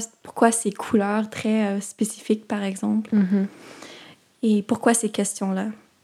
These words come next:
Speaker 1: Et, euh, puis j'apporte ça dans le studio et puis, euh, on commence à discuter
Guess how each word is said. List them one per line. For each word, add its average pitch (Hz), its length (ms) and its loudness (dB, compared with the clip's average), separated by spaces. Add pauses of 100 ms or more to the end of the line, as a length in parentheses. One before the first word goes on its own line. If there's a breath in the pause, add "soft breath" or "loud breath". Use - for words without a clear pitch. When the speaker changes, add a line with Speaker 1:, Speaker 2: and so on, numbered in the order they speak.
(400)
Speaker 1:
Et, 208 280 2
euh, 202 220 -2
puis 214 140 0
j'apporte 214 340 2
ça 226 180 2
dans 208 180 2
le 202 120 0
studio 208 640 0
et 226 100 6
puis, 202 760 -2
euh, 202 360 -2
on 208 100 2
commence 214 380 0
à 214 60 0
discuter 220 720 0